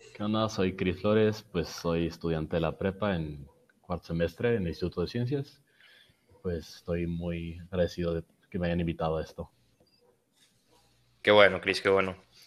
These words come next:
Speaker 2: Y bueno, este, como primera pregunta, te tenemos así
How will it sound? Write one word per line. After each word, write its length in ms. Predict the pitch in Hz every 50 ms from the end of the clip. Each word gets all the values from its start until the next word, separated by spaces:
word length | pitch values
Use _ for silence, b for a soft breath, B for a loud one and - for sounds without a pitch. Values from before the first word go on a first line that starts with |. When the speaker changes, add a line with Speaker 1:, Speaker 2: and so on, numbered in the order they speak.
| B B B B B
Speaker 2:
Y 320 | - 107 107 104 107 107
bueno, 380 | 107 107 113 110 110 104 95 - - -
este, 680 | 101 104 98 - - - 101 101 98 95 95 92 90
como 440 | - 107 104 104 101 98 98 98 -
primera 320 | 104 104 104 110 123 120
pregunta, 440 | 123 113 113 117 110 131 131 135 135
te 200 | - 101 95 90
tenemos 360 | - 101 95 95 95 92 92
así 220 | 95 - - 98